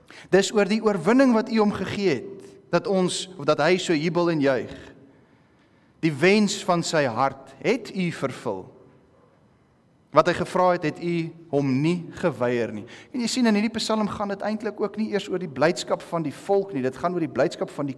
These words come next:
koning. Die koning is bly oor die oorwinning. Die koning is bly want die Here het vir hom sy wens gegee. En hierdie Psalm is geskryf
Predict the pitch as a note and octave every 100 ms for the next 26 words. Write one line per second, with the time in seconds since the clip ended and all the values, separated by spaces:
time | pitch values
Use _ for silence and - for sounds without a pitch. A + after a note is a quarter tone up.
0 | - B3+ A#3+ C#3 - - - - - -
1 | - D3+ - C4 B3+ G#3 - C3+ C#3 C#3
2 | B2+ B2+ A2 G#2+ F#2+ G#2+ - - _ -
3 | B2+ B3 A#3+ G#3 B2+ D3+ D#3+ C#3+ C#3 C3
4 | D#3+ D#3 C#3+ C3+ B2+ A2+ B2+ B2+ B2 -
5 | - - - - B2+ - G2+ - - -
6 | - _ _ _ _ _ - B2+ D#3 D3+
7 | E3 D#3+ D3 - - - D#3+ F#3 -